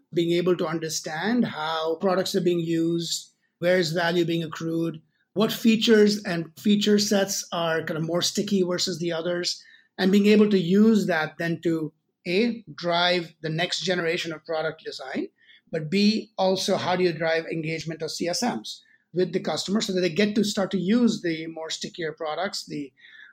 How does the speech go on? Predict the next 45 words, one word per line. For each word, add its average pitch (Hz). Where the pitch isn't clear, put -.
products 165
that 160
get 156
them 156
tied 156
into 156
the 147
workflow. 143
Number 156
two 247
is 165
experience. 156
How 180
do 180
they 208
perceive 220
us 160
as 156
a 151
vendor? 143
What 190
parts 202
of 202
the 190
experience 190
they 208
like? 208
What 170
parts 185
of 202
the 180
experience 196
they 202
don't 233
like? 143
So 180
there's 180
a 185
whole 208
notion 196
of 175
being 170
able 175
to 170
gather 170